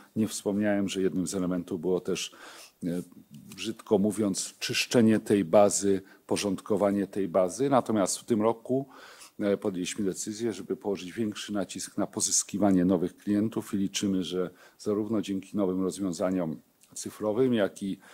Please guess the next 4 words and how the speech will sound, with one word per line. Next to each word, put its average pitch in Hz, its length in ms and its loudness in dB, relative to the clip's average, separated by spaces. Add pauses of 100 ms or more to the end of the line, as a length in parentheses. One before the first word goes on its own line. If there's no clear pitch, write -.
(220)
koncentracji 107 840 0
na 87 120 -2
określonych 90 680 -4
działaniach, 104 680 -2